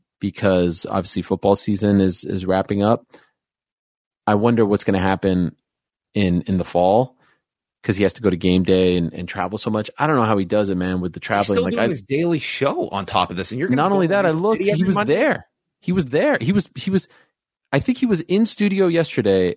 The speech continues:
Speaker 1: and I think
Speaker 2: Yeah.
Speaker 1: he was in studio today,
Speaker 2: Yes.
Speaker 1: meaning he left Indy to go to Tampa, right, and then came back.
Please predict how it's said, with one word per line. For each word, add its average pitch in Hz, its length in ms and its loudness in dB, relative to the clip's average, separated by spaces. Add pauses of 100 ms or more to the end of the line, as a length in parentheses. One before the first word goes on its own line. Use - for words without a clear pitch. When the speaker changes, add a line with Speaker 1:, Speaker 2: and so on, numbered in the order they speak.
Speaker 1:
and 117 140 0
I 117 80 4
think 110 40 2
Speaker 2:
Yeah. 117 120 2
Speaker 1:
he 123 80 2
was 110 140 -2
in 131 160 2
studio 123 460 2 (140)
today, 92 480 0 (160)
Speaker 2:
Yes. 135 160 2
Speaker 1:
meaning 120 300 2 (640)
he 127 240 0
left 147 360 0
Indy 135 480 2
to 120 100 -6
go 113 120 2
to 107 80 2
Tampa, 113 480 -2
right, 95 380 0
and 110 100 -6
then 104 160 -2
came 113 280 -2
back. 104 320 2